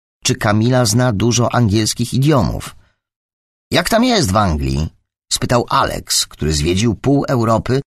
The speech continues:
ale na Wyspach Brytyjskich jeszcze nie był. „Czy to prawda, że Anglicy są flegmatyczni?”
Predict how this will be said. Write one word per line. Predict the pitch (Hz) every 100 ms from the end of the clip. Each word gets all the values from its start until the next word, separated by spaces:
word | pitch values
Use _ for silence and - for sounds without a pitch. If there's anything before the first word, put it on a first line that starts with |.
| _ _
ale | - 113 160
na | 165 131
Wyspach | 131 - 165 -
Brytyjskich | 117 117 131 135 - 143
jeszcze | 104 113 - 147
nie | 127
był. | 117 110 107 - _ _ _ _ _ _ _ _ -
„Czy | 127
to | 151
prawda, | 147 151 160 196
że | 170 170
Anglicy | 160 135 156 165
są | 160 139
flegmatyczni?” | 135 127 127 120 110 - 214 262